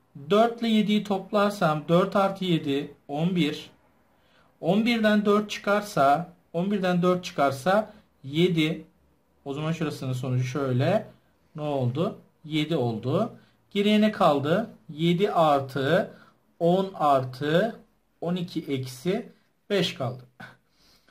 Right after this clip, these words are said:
Yedi, on daha on yedi. On yedi artı on iki eksi beşten. Ee, hemen burada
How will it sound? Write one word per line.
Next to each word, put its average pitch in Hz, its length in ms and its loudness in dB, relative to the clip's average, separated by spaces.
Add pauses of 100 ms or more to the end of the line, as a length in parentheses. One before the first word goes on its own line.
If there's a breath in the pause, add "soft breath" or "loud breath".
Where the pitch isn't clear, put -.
(360 soft breath)
Yedi, 240 280 0
on 254 280 0
daha 196 500 4
on 196 160 0
yedi. 165 760 2 (720)
On 165 160 2
yedi 143 840 0 (440)
artı 135 760 0 (420 loud breath)
on 156 140 -2
iki 165 240 -4
eksi 123 340 -8
beşten. 123 680 -4 (800 soft breath)
Ee, 139 320 -4 (100)
hemen 214 300 4
burada 196 460 2